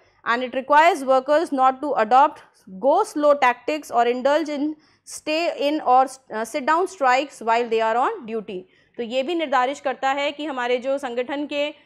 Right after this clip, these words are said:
कर्मचारी हैं और एम्प्लॉयर हैं, दोनों ही इस बात को समझें कि उनकी क्या-क्या जिम्मेदारी हैं और किस प्रकार से उनको कार्य करना है, क्योंकि वो अकेले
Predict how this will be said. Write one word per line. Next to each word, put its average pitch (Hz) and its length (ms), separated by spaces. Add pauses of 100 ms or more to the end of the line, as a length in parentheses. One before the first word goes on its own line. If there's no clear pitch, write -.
(140)
कर्मचारी 247 640
हैं 302 180
और 254 140
एम्प्लॉयर 254 460
हैं, 269 140
दोनों 262 260
ही 349 120
इस 262 100
बात 240 260
को 302 120
समझें 269 380
कि 285 80
उनकी 277 200
क्या-क्या 254 300
जिम्मेदारी 240 500
हैं 285 80
और 285 120
किस 302 220
प्रकार 247 340
से 247 100
उनको 254 200
कार्य 233 260
करना 240 300
है, 277 180
क्योंकि 254 260
वो 254 120
अकेले 277 460